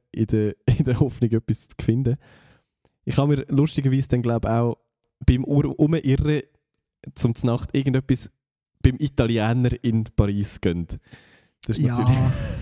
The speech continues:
Speaker 2: Ja, ja, aber das kann man. Ja, und ich habe übrigens auch eine italienische Restaurant-Empfehlung. Pink Mama. Mega nice. Hure geil, hure schönes Restaurant im Fall.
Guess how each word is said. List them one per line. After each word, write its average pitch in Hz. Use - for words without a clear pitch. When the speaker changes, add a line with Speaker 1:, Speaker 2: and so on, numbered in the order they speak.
Speaker 2:
Ja, 117
ja, 127
aber 139
das 131
kann 127
man. 131
Ja, 170
und 175
ich 190
habe 180
übrigens 170
auch 170
eine 190
italienische 170
Restaurant-Empfehlung. 156
Pink 156
Mama. 139
Mega 147
nice. 123
Hure 175
geil, 160
hure 175
schönes 160
Restaurant 120
im 135
Fall. 120